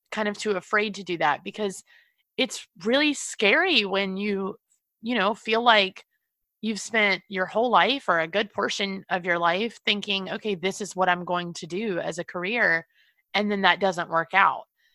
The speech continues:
And so you said you grew up thinking you were gonna be this sports writer, you were gonna be this journalist, and, and when you realized that that wasn't really viable, you had to make that shift and,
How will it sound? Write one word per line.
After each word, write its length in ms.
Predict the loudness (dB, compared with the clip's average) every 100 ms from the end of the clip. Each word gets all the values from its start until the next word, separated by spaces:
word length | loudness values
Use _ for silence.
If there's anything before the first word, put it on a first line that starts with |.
| _
And 160 | -6 -2
so 300 | 4 4 4
you 160 | -2
said 260 | -6 -6 -6
you 100 | -8
grew 280 | -4 0 4
up 220 | 4 4 -4
thinking 540 | -10 -6 -6 -6 -10 -16 _ -8
you 120 | -6
were 120 | -4
gonna 200 | -4 -6
be 180 | -8 -6
this 200 | -6 -6
sports 420 | -8 -8 -4 2
writer, 240 | 4 4
you 160 | -2 -6
were 80 | -8
gonna 120 | -6
be 80 | -6
this 180 | -6 0
journalist, 640 | 2 2 0 -2 -2 -2
and, 380 | -2 -2 -8 -12 _ _ _ _ _ _ _
and 100 | 2
when 140 | 2 2
you 120 | 0
realized 580 | 4 6 8 6 0 -4
that 220 | -4 -4 2
that 220 | 4 4
wasn't 300 | 2 -2 -4
really 240 | -4 -4 -2
viable, 800 | 2 4 4 2 2 2 2 -2 _ _ _ _ _ _ -6
you 140 | -4
had 320 | 6 6 6
to 320 | 2 0 -2 -8 _
make 260 | -8 -6 0
that 180 | 2 2
shift 460 | 0 0 0 -2 -2
and, 320 | -4 -4